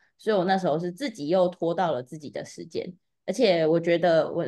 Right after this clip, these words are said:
我觉得我那时候心情最差的是，那时候的重考并不是我觉得我有尽到全力而重考，是我太，太自以为是，太，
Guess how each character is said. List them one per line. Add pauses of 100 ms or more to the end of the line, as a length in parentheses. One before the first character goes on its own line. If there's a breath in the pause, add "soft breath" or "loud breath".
我
觉
得
我
那
时
候
心
情
最
差
的
是，
那
时
候
的 (500)
重
考
并
不
是
我
觉
得
我
有
尽
到
全
力
而
重
考， (300)
是
我
太， (460)
太
自
以
为
是，
太，